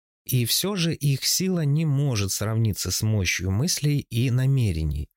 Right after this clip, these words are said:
которые стимулируют их производство. Как показывают исследования головного мозга, все наши мысли, чувства, эмоции, желания, намерения, убеждения и осознания мгновенно преобразуются в нейролептиды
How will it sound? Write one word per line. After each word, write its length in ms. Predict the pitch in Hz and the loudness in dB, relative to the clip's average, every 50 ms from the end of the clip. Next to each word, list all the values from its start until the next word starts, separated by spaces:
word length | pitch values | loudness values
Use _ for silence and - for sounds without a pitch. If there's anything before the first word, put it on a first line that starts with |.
| _ _ _ _ _ _ | _ _ _ _ _ _
которые 460 | - 117 - - 202 208 202 185 156 | -8 -6 -4 -2 -2 -2 0 0 0
стимулируют 840 | 135 - - - 175 180 151 131 117 104 107 110 120 147 160 175 160 - | 0 -2 -2 -2 -2 0 0 2 2 2 2 2 0 0 -2 -2 -4 -6
их 360 | - - 104 101 107 - - | -6 -2 -2 0 0 -2 -4
производство. 920 | - 110 107 104 104 98 98 90 87 80 76 - - - - 85 78 - - _ _ _ _ _ _ _ _ _ _ | -4 -2 0 0 0 0 0 0 -2 -2 -2 -4 -8 -10 -8 -8 -8 -8 -12 _ _ _ _ _ _ _ _ _ _
Как 220 | - 123 120 - | -6 -6 -6 -4
показывают 720 | - 131 127 - - 127 120 110 104 104 104 101 101 98 - | -6 -6 -6 -4 -4 -2 0 0 0 0 2 0 0 0 -2
исследования 640 | 110 - - 113 113 113 98 98 92 95 92 95 95 | -2 -2 0 0 0 0 0 0 0 2 2 0 0
головного 540 | 95 98 98 98 98 98 98 98 95 95 98 | 0 0 0 -2 0 0 0 0 0 0 0
мозга, 460 | 101 110 131 160 175 170 143 120 117 | 0 0 0 0 0 -2 -2 -2 -2
все 260 | 110 - - - 127 120 | -2 -2 -2 0 0 0
наши 400 | 117 110 107 101 95 - - 98 | 0 0 0 0 0 0 0 0
мысли, 480 | 92 90 90 90 90 90 - - 107 | 2 2 2 2 2 0 0 -2 -2
чувства, 640 | 101 - - - 95 92 98 98 - - 110 104 98 | -2 -2 -2 -2 -2 -2 -2 -4 -4 -4 -4 -2 0
эмоции, 540 | 92 87 85 85 85 95 101 - - 113 101 | 0 2 2 2 2 0 -2 -2 -2 -2 0
желания, 680 | 92 82 90 90 85 80 82 85 95 104 107 104 95 | 0 0 0 0 0 0 0 0 0 0 2 2 2
намерения, 800 | 92 92 90 90 87 82 82 82 98 113 110 107 107 98 95 90 | 2 2 2 2 2 2 2 2 2 2 2 2 2 2 2 2
убеждения 880 | 85 85 87 90 85 80 78 76 85 85 98 110 113 113 107 104 101 - _ _ _ _ _ _ | 0 0 0 0 0 -2 -2 -2 0 0 2 2 2 2 2 0 -2 -4 _ _ _ _ _ _
и 100 | 120 123 | -2 -2
осознания 800 | 127 127 - - 139 135 131 131 131 131 120 120 127 135 143 147 | 0 0 -2 -2 0 0 2 2 2 0 0 0 0 0 2 2
мгновенно 920 | 151 147 135 143 143 151 156 147 117 107 110 117 123 127 139 139 147 156 143 | 0 0 0 0 0 0 0 0 0 0 0 0 0 0 0 0 0 -2 -4
преобразуются 1200 | - - 139 135 123 107 104 107 104 101 98 95 95 104 113 120 - - - 135 131 127 113 - | -4 -2 -2 -2 -2 -2 -2 -2 0 0 0 0 0 0 0 -2 -2 -4 -4 -2 -2 -2 -2 -2
в 100 | 113 110 | 0 2
нейролептиды 1040 | 107 107 104 101 104 113 113 120 131 - - - - 160 151 113 90 87 80 73 | 2 4 2 2 2 0 0 0 -2 -2 -4 -4 -2 0 0 0 0 0 -2 -2